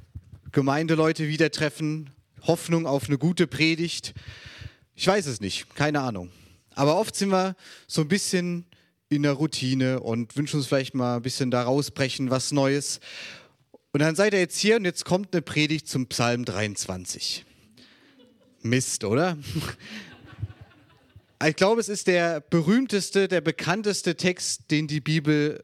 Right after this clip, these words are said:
irgendwie zu bieten hat. Also ich glaube, wenn es einen Text gibt, den viele Leute, auch die sich nicht Christen oder gläubig nennen würden, kennen, dann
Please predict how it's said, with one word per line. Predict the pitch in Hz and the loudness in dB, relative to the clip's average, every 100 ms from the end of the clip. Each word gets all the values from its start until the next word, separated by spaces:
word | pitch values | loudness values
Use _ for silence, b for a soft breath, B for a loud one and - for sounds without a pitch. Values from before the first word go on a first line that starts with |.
| _ - | _ -4
irgendwie | 135 127 127 | -2 0 0
zu | 123 117 | -2 -4
bieten | 113 113 98 | -2 -4 -4
hat. | 92 - | -6 -6
Also | - 117 131 | -2 0 0
ich | 127 | 2
glaube, | 139 135 139 135 B B B B B - | 2 2 0 -2 B B B B B 0
wenn | 143 208 | 2 2
es | 185 - | -4 -6
einen | 160 | -2
Text | 185 190 - | -2 -2 -4
gibt, | 175 160 | -2 0
den | 139 | -2
viele | 170 165 165 | 0 2 2
Leute, | 151 185 170 | 2 2 0
auch | 147 143 - | -2 -6 -8
die | 156 147 | -4 -2
sich | 139 151 147 | -2 -4 -2
nicht | 180 - | -2 -4
Christen | - 190 - 175 | -2 -2 -2 -2
oder | 165 151 | 0 0
gläubig | 156 165 185 143 | 2 2 2 -2
nennen | 165 170 | -2 0
würden, | 160 156 143 | 0 -2 -2
kennen, | 156 196 170 | -2 -2 -2
dann | 143 | -2